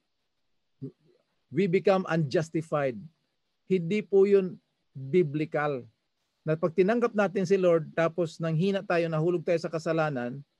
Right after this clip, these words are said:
naging unjustified na tayo. Hindi.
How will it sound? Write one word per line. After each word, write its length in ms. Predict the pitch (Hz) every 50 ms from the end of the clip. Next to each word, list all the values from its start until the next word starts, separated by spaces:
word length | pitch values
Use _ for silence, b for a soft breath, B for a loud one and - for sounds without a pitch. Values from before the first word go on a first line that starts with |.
| _ _ _ _ _ _ _ _ _ _ _ - 151
naging 320 | 165 160 185 190 196 165
unjustified 640 | 180 180 175 156 175 160 160 - 160 - - 156 147
na 80 | 147
tayo. 400 | 143 - 156 147 147 156 160 151
Hindi. 320 | 151 156 156 160 180 185